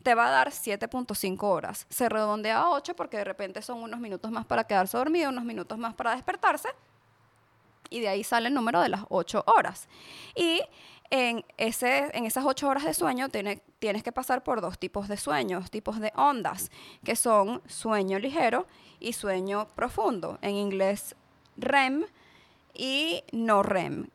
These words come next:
que rem significa Rapid Eye Movement. Entonces necesitas de ambos y en particular el sueño profundo es como una especie de bálsamo sanador, regenerador, reestructurador de todo tu cerebro, todo tu sistema nervi-, nervioso,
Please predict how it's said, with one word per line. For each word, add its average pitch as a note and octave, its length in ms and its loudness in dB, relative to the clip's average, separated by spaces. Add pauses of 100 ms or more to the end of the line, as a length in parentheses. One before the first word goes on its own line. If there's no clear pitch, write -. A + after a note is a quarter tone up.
(240)
que G#3 460 2
rem A3+ 320 2
significa C4 580 2
Rapid A#3 540 6 (120)
Eye A3 380 8
Movement. G3 720 0 (760)
Entonces B3 500 0
necesitas C4+ 540 0
de G4+ 120 6
ambos B3+ 600 4
y C#4 320 -2 (140)
en A3 180 -4
particular A3+ 560 2
el G#3 140 -2
sueño G3+ 340 0
profundo G#3+ 640 0 (380)
es A3+ 160 -4
como C#4+ 200 -2
una D4 120 0
especie D4 560 -4
de C4 200 -4
bálsamo A#3 1120 0
sanador, G#3+ 1120 2
regenerador, G3+ 1000 0
reestructurador G#3 840 -2
de A3 160 -6
todo B3 420 -4
tu B3+ 100 -10
cerebro, G#3+ 540 -4
todo A#3 340 2
tu B3+ 120 -6
sistema G#3+ 380 -6
nervi-, G#3+ 340 -6
nervioso, G#3 760 0